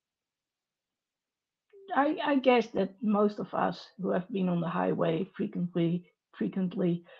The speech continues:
have been in one or more car accidents, some worse than the other one. Um, but it's not about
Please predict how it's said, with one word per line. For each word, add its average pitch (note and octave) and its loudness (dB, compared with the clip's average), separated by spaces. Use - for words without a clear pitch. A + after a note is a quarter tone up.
have A#3 0
been F#3 2
in F3+ 2
one F3 2
or F#3+ -2
more F3 -2
car - -4
accidents, - -12
some G#3 6
worse G3+ 6
than G3+ 2
the F#3 6
other F3+ 4
one. F#3 0
Um, G3 -2
but A3 0
it's B3+ 2
not B3+ 6
about G#3+ 4